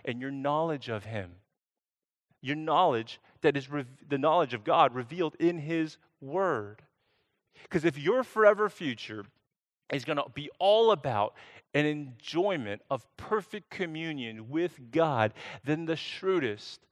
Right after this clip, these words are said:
smartest, most sensible thing that you can invest your time in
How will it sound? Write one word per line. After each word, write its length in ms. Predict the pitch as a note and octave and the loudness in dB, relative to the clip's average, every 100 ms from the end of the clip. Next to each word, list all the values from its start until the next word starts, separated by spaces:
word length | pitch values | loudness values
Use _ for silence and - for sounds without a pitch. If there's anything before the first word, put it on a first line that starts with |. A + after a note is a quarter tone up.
| _ _ _ | _ _ _
smartest, 1120 | - - - E3 F3 F3 F3 A#2 G2 - - _ - | -16 -12 -10 -4 2 4 4 0 -8 -16 -20 _ -8
most 380 | D3 D3 - - | -2 -2 -4 -4
sensible 540 | G3 G3+ - F#3+ G3+ F#3 | 0 0 0 -2 0 -2
thing 460 | - G3+ F3+ C3 - - | -2 0 0 0 -6 -4
that 120 | C3 | -2
you 320 | B2+ C3+ G3+ G3 | -2 -6 -10 -10
can 280 | - D#3+ D3 | -8 -8 -6
invest 600 | D#3 C3+ B2 F#3+ - - | -6 -4 4 4 4 -4
your 160 | F3+ | -6
time 520 | F#3 - F#3 F#3 F3 C3 | -6 -4 0 0 0 -4
in 360 | A#2 G#2 A2+ | -6 -6 -8